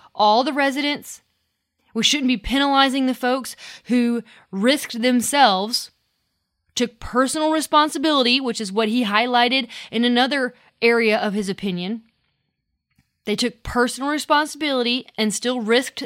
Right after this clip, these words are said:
their lives for everyone else, so everyone else could stay locked down.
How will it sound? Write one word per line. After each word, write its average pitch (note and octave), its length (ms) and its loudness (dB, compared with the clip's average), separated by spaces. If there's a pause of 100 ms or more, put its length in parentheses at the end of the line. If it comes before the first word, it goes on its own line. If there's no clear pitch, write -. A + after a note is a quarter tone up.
their A3 320 -2
lives A3 600 2 (320)
for - 180 -4
everyone C4 400 0
else, G3 420 -4 (500)
so - 140 -4
everyone D4 280 0
else D#4 240 0
could A#3 160 -8
stay G3+ 200 -2
locked F3+ 340 -2
down. F3 360 -6